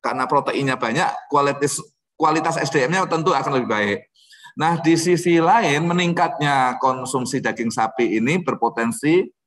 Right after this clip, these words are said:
mempengaruhi, eh, dynamics dari, eh, harga daging, daging sapi ini, terutama lewat inflasi. Jalur inflasi ini, eh, penting karena, eh, inflasi ini kan akan dipicu oleh kenaikan harga produk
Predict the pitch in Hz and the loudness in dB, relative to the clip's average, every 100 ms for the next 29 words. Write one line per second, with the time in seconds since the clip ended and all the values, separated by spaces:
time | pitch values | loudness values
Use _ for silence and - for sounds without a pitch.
0 | _ _ _ _ - - 143 135 135 120 | _ _ _ _ -14 -4 -2 -2 -2 0
1 | 123 147 185 - - - - 113 113 113 | 2 2 0 -4 -20 -20 -6 -2 0 -2
2 | 110 - 113 117 117 131 151 - 120 110 | -4 -2 -2 -2 -2 -2 -2 -4 -4 -2
3 | 104 147 170 113 110 107 107 - - 120 | 0 2 2 0 0 -2 -4 -14 -10 -6
4 | 120 127 123 135 131 120 - - 117 123 | -2 -2 -2 0 0 -2 -6 -4 -4 -2
5 | 117 147 139 127 127 110 - - _ - | -2 -2 0 -2 -2 -2 -4 -14 _ -4
6 | 139 139 139 180 175 - 131 135 127 123 | -2 0 0 0 -2 -4 -2 0 -2 -2
7 | 123 110 - 113 104 123 120 123 120 127 | -2 -4 -4 -4 -2 0 2 2 0 -2
8 | 117 - 113 151 214 220 _ _ - 110 | -4 -4 -2 0 -2 -4 _ _ -4 0
9 | 113 120 123 - 160 208 151 170 185 - | 0 -2 -2 0 0 0 0 -2 -4 -10
10 | - _ _ _ 117 120 117 - 160 160 | -20 _ _ _ 0 2 0 0 -2 0
11 | 151 - 196 190 196 - 160 156 139 139 | 0 0 0 -2 -2 -2 -2 0 0 -2
12 | 139 117 160 151 151 143 147 135 117 110 | 0 0 0 -2 -2 -2 0 0 -2 -2
13 | 120 113 131 135 120 | -2 -2 -2 -2 -4